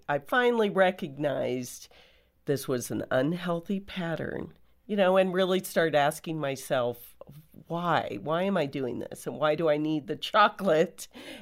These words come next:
every time?" And was able to process it and find some healthier alternatives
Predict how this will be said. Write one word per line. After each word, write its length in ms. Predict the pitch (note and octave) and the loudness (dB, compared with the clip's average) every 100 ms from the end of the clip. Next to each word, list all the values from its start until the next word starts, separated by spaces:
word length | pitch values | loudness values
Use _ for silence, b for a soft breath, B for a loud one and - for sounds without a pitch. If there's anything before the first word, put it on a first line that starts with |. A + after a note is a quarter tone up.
| B | B
every 460 | C#3 D#3 E3+ F3 F3+ | 4 4 4 0 0
time?" 600 | D#3+ F3+ D3 D3 D3 D3 | -4 -2 2 2 2 0
And 280 | B2+ C3+ C#3 B B B _ - | -2 -4 -8 B B B _ -20
was 380 | - C#3+ D3+ C3+ | -12 -2 -2 0
able 320 | D3 C3+ C3+ C3 | -2 -2 -4 -6
to 120 | C#3 - - - | -10 -14 -20 -16
process 760 | - F#3+ G3+ G3 F#3+ F3 - | 0 2 2 0 0 0 0
it 280 | F3 D#3+ D#3+ | 2 4 2
and 180 | C#3 C3 | -2 -8
find 640 | - - D3 D3+ D3 D3 - B B B | -8 -6 -2 0 0 -2 -8 B B B
some 300 | - - D3 | -8 -2 0
healthier 1040 | C#3+ - - E3+ D#3+ - D3+ C#3 B2 B2 B2+ - | -2 -8 -2 0 0 -4 -4 -2 -2 -4 -6 -4
alternatives 1160 | B2+ B2 - C3+ A#2 A2+ A2+ - - - - | -4 -4 -2 -2 0 -2 -2 -4 -10 -12 -16